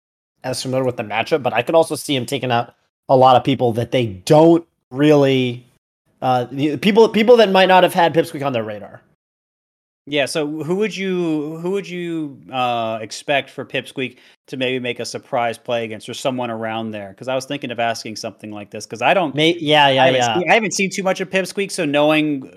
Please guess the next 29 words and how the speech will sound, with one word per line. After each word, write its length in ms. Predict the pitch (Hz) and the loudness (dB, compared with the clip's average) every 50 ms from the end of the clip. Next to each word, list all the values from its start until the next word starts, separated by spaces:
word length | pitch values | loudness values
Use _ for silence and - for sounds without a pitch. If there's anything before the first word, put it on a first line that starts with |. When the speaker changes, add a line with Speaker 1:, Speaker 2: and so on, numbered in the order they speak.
| - 147 | -12 -8
Speaker 2:
who 100 | 151 160 | -8 -6
Pipsqueak 440 | 156 160 160 135 - - 156 147 139 | -4 -4 -6 -6 -4 -6 -6 -4 -4
is 140 | 131 110 | -6 -8
relative 600 | 113 110 117 117 123 131 143 151 - 175 170 170 165 | -6 -4 -2 0 0 0 0 -2 -2 -4 -6 -6 -8
to 420 | - - 185 180 180 190 208 196 | -10 -8 -6 -4 -2 -2 -2 -2
or, 280 | 151 131 123 117 120 120 - | -2 -4 -4 -6 -8 -12 -10
or 200 | 123 117 113 113 | -10 -10 -10 -8
something 240 | - 135 127 135 | -10 -12 -12 -10
like 160 | 135 127 117 - | -10 -10 -6 -6
that 160 | 127 127 127 | -6 -6 -6
could 120 | - 113 | -10 -14
be 120 | 107 110 104 | -14 -14 -14
pretty 220 | - 113 104 104 | -12 -12 -12 -12
cool, 280 | - - 113 110 107 113 | -10 -8 -8 -8 -6 -8
even 180 | 117 117 123 | -10 -10 -10
if, 100 | 120 - | -8 -6
like, 120 | 123 123 117 | -4 0 2
it's 120 | 113 - | 0 0
Speaker 1:
I 20 | |
Speaker 2:
just 160 | - 120 - 123 | 0 -2 -10 -10
a 60 | 113 | -6
relative 400 | 110 127 127 127 123 _ 110 - - | -2 0 0 0 -2 _ -10 -10 -8
N 160 | 123 123 117 | -6 -6 -4
A 140 | 117 120 127 | -6 -6 -8
player, 380 | _ - 135 131 131 131 135 | _ -4 -2 -2 -2 -4 -6
it'd 120 | 139 143 123 | -8 -12 -16
be 100 | 120 113 | -14 -14
neat. 220 | 113 120 123 131 | -12 -12 -10 -6
Speaker 1:
Yeah, 300 | 135 143 139 117 110 | 0 0 2 2 0